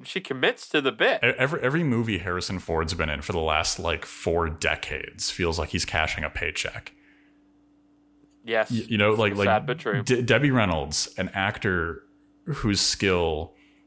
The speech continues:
Speaker 2: outstrips Harrison Ford by miles, is, is committing and one hundred percent giving her all to the role of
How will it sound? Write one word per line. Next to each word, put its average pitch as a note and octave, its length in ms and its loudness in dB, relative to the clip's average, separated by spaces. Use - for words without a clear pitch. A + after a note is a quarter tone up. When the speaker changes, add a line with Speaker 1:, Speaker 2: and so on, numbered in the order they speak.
Speaker 2:
outstrips - 1120 0
Harrison F#2 480 2
Ford D#2 480 -4
by D#2 120 -2
miles, D#2+ 800 -2
is, F2+ 480 0
is E2+ 420 -2
committing F2+ 680 2
and E2 220 -6
one F#2 140 0
hundred G#2+ 520 -2
percent E2+ 600 -2
giving G2+ 340 0
her F2+ 380 -2
all E2+ 640 -2
to A2+ 100 -2
the F#2+ 80 -4
role E2+ 340 0
of D2 160 -8